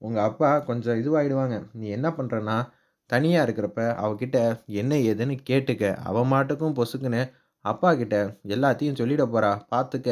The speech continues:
என்னால போய் அவகிட்ட பேச முடியாது." "ஏன்டா, நான் அவகிட்ட தனியா பேசினா சுத்தி இருக்கிறவங்க சொந்தக்காரங்களாம் என்ன நினைப்பாங்க?" புரியுதா உனக்கு? சரி, சரி, நல்லாவே புரிஞ்சுச்சு. நான் போய் என்ன ஏதுன்னு கேட்டுட்டு வந்துடுறேன்னு சொல்லிட்டு, அப்படியே வெளியில வந்து கூட்டிட்டு வராங்க. அந்த இடத்துல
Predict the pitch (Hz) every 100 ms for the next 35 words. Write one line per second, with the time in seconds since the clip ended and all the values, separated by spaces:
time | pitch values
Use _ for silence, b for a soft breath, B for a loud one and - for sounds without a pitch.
0 | 104 90 - 101 107 107 131 135 131 139
1 | 110 101 127 127 131 135 123 113 101 98
2 | b b - 196 220 117 117 b b _
3 | - 110 127 147 113 127 175 160 123 160
4 | 110 113 120 107 101 110 113 - 185 131
5 | 113 101 101 120 175 147 107 104 123 98
6 | 156 156 139 131 120 113 107 104 b b
7 | _ _ 165 220 185 147 117 107 110 101
8 | - 117 120 123 143 117 95 101 113 135
9 | 135 123 123 113 107 101 95 104 120 110
10 | 135 110 98 120 123 123 120 101 98 104
11 | 110 95 90 107 B B - 160 160 135
12 | 139 - 135 190 160 101 131 156 165 160
13 | 135 113 98 107 b b - 208 226 185
14 | 147